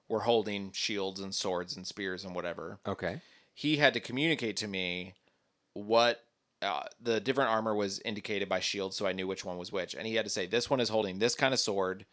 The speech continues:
Speaker 1: So I had to find in the room I was in the kind of sword that matched his
Speaker 2: Yeah.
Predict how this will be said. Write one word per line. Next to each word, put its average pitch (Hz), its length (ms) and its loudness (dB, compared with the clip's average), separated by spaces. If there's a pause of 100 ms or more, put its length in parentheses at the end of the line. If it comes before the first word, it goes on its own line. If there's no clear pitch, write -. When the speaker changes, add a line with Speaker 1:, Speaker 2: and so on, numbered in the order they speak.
(200)
Speaker 1:
So 113 140 0
I 117 60 8
had 113 80 4
to 107 40 0
find 117 460 4
in 101 160 0
the 101 100 0
room 101 160 2
I 160 100 8
was 110 120 4
in 90 300 -2 (420)
the 117 80 -8
kind 120 200 4
of 107 60 -2
sword 107 320 2
that 90 160 -2
matched 101 300 0
his 98 600 -2 (540)
Speaker 2:
Yeah. 80 280 -6